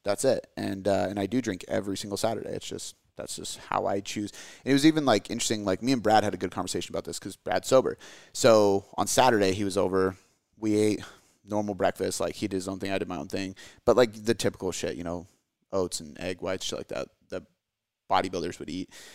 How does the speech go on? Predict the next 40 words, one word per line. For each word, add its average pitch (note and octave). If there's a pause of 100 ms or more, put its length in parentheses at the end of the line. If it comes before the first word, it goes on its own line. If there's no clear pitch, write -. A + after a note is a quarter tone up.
(360)
Um, F2+ (320)
and A2+
then A2
we A2+
went A2
to G2+ (220)
get -
donuts. A2 (520)
'Cause F2
I E2
told F2+
him F2
I F2
gotta E2+
take F2
him F2
to E2+
Legendary F2+
Donuts. F2+
He's -
never F#2+
been -
out C2+
here. F#2+ (840)
Him, A2
Dom, G2+
and G#2
Blakely F#2+ (880)
had F2 (240)
some A2+
donuts G#2
and G2
enjoyed F#2+
them. A2+
I G2
didn't F#2+
have G2
a G2
donut. A#2
And -